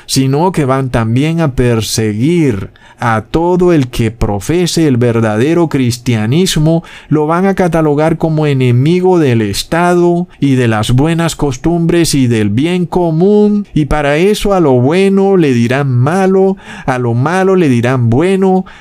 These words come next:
cambiarán el lenguaje, al sano le dirán enfermo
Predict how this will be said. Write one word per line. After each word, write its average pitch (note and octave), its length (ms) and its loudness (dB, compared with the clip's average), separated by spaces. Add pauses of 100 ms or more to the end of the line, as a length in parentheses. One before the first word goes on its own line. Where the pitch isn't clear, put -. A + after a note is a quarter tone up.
(120)
cambiarán B2+ 800 0
el G3+ 180 2
lenguaje, F#3+ 1000 0 (180)
al A#2+ 260 -2
sano G3 380 -2
le F3 140 2
dirán C3+ 340 2
enfermo F#3 920 0